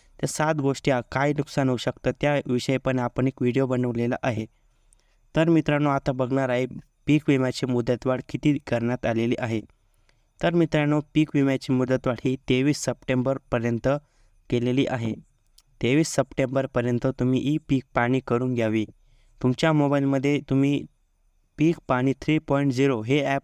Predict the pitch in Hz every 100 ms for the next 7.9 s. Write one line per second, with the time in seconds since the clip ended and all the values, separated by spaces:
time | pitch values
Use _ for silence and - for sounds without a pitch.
0 | - 123 127 143 131 135 139 131 123 135
1 | _ _ _ _ _ - 156 165 147 147
2 | 139 139 143 143 147 156 151 - 135 147
3 | 143 - 156 135 131 127 127 131 151 147
4 | 147 147 135 123 127 120 117 117 120 123
5 | - 120 113 - _ _ _ _ - 160
6 | 160 151 156 151 143 147 139 131 135 -
7 | 147 - 139 131 123 131 143 135